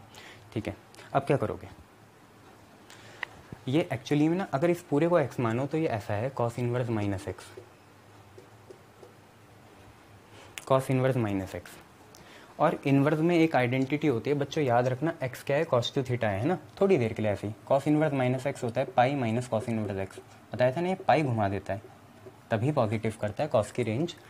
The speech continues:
zero से पाई जाती है, है ना, principal values। तो cos inverse minus x pi minus cos inverse x हो जाएगा, इसका मतलब cos inverse minus of x, ये पूरा एक्स है, इसको हम लिख सकते हैं pi minus cos inverse of कितना?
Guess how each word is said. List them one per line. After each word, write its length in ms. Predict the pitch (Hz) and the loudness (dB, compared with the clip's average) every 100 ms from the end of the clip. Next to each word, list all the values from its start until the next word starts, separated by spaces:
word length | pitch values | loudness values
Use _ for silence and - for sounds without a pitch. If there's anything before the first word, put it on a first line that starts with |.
| - - - - - - | -20 -20 -20 -20 -20 -14
zero 260 | 110 117 110 | -4 0 0
से 120 | 131 | -2
पाई 200 | 135 104 | -2 -2
जाती 260 | 95 87 92 | -2 -4 -8
है, 140 | 92 - - - | -10 -12 -16 -8
है 60 | |
ना, 60 | 180 | -8
principal 480 | - 117 104 104 107 | -4 -4 -4 -4 -4
values। 440 | 98 92 98 101 - - - - - - - | -4 -4 -6 -8 -14 -20 -20 -20 -20 -14 -4
तो 60 | |
cos 220 | 143 135 143 | 4 4 4
inverse 260 | 151 156 135 | 0 0 0
minus 320 | 127 135 135 | 0 -2 -4
x 140 | 147 | -6
pi 200 | - 120 | -2 0
minus 320 | 139 135 139 - | 2 0 0 0
cos 180 | 131 | 0
inverse 280 | 139 135 139 | 0 0 0
x 180 | 139 135 | 0 0
हो 40 | 131 | 0
जाएगा, 280 | 143 160 - | 0 0 -2
इसका 220 | 127 - | -4 -4
मतलब 300 | 131 127 147 | -2 -2 -2
cos 220 | - 120 131 | 0 0 2
inverse 300 | 127 139 120 | 0 2 0
minus 340 | 107 120 139 | 0 0 0
of 160 | - - - | -4 -6 -4
x, 240 | - - - - - - | -4 -6 -16 -20 -20 -10
ये 80 | 123 | -6
पूरा 220 | 127 135 | -2 2
एक्स 280 | - 113 - | 2 0 -6
है, 80 | 101 - - - - - | -14 -14 -20 -20 -20 -18
इसको 160 | - 143 | -6 0
हम 80 | 139 | 2
लिख 120 | 135 | 0
सकते 260 | 135 - 139 | -2 -4 -4
हैं 140 | 139 - | -2 4
pi 280 | 120 135 156 | 4 4 2
minus 420 | 131 104 110 123 | 0 0 -2 -4
cos 300 | - 120 127 | 0 0 2
inverse 320 | 113 104 95 95 | -2 -2 -2 -2
of 120 | 123 - - - - - - - | -2 -8 -20 -20 -20 -20 -14 -10
कितना? 240 | 120 127 | -6 -6